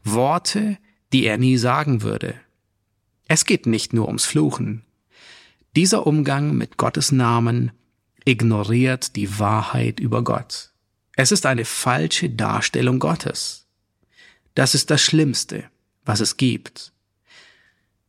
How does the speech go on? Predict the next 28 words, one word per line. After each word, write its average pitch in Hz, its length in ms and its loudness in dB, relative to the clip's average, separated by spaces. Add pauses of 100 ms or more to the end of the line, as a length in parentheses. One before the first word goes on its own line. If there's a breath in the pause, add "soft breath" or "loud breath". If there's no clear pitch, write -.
(160)
In 120 120 2
fünften 165 420 0
Mose 117 360 0
achtundzwanzig, 107 920 -2
Vers - 260 -2
achtundfünfzig 110 840 -2
und 101 120 -2
folgende 110 540 0
heißt 95 260 -2
es: - 300 -4 (760)
„Wenn 131 200 4
du 123 100 2
nicht 143 220 -2
darauf 156 360 -2
achten 120 400 -2
wirst, - 460 -6 (160)
alle 113 320 2
Worte 113 380 0
dieses 107 340 -2
Gesetzes 98 560 -2
zu 131 160 -2
tun, 107 540 -2 (500 loud breath)
die 127 140 4
in 127 120 4
diesem 131 260 2
Buch 127 180 0
geschrieben 127 500 0
sind, 98 400 -4